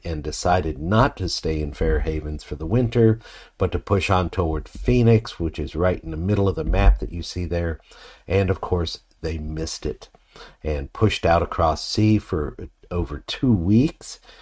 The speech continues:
Uh, they finally come to land on the island of Malta. And if you notice there on the map, if they had not hit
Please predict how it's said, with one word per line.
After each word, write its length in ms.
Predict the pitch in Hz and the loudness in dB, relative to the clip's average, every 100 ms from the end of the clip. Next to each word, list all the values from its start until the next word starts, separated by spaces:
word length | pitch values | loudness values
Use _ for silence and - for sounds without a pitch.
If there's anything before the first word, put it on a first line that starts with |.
| - - - | -20 -12 -4
Uh, 240 | 80 78 | -2 -2
they 160 | 76 80 | -4 -6
finally 500 | - 95 104 98 92 | 0 4 4 2 -2
come 320 | - 95 92 | -2 -2 -2
to 120 | 95 | -2
land 380 | 87 87 90 87 | 0 0 0 0
on 100 | 87 | -2
the 140 | 87 | -4
island 380 | 82 82 80 78 | -6 -6 -4 -6
of 140 | 78 - | -8 -6
Malta. 500 | 85 90 92 - 80 | 0 2 0 -2 -6
And 100 | - | -6
if 160 | - | -8
you 60 | 82 | -4
notice 320 | 95 98 - | 0 0 2
there 200 | 98 95 | 4 6
on 140 | 92 | 4
the 80 | 90 | 2
map, 380 | 87 104 113 113 | 2 6 6 6
if 160 | 90 - | 0 0
they 180 | 90 | -2
had 260 | 78 82 76 | 0 -2 -2
not 360 | 85 98 92 - | 0 0 0 -2
hit 320 | 95 101 | -2 -2